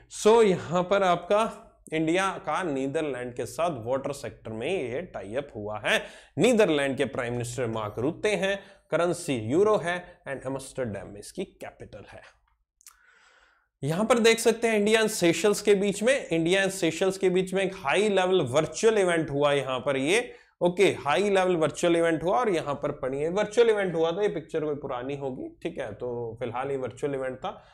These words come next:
और ये बहुत ही शानदार पानी के ग्लास पड़े हैं यहाँ पर। इन ग्लास को देखकर मुझे हैरी पॉटर की मूवी याद आ गई, ठीक है, ऐसे ग्लास उसमें होते थे, मतलब कमाल है यार,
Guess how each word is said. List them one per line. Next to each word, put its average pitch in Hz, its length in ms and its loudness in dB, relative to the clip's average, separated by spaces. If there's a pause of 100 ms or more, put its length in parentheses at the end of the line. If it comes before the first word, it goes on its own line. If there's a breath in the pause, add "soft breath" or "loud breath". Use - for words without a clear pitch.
(160 loud breath)
और 143 120 -4
ये 147 80 0
बहुत 135 360 -4
ही 147 80 -4
शानदार 131 480 -6
पानी 127 320 -8
के 131 140 -6
ग्लास 110 440 -8
पड़े 131 200 -4
हैं 123 120 -4
यहाँ 117 140 -6
पर। 180 260 -12 (320 loud breath)
इन 151 180 -2
ग्लास 120 420 -2
को 156 60 -2
देखकर 139 340 -2
मुझे 139 220 -2
हैरी 120 320 -8
पॉटर 117 340 -8
की 123 120 -8
मूवी 120 380 -4
याद 113 220 -4
आ 104 80 -4
गई, 110 180 -6 (560 soft breath)
ठीक 143 180 -2
है, 113 180 0 (1160)
ऐसे 120 400 -6
ग्लास 120 300 -2
उसमें 131 260 -6
होते 107 220 -10
थे, 131 180 -8 (1000 soft breath)
मतलब 117 260 -12
कमाल 117 280 -8
है 101 200 -12
यार, 135 200 -10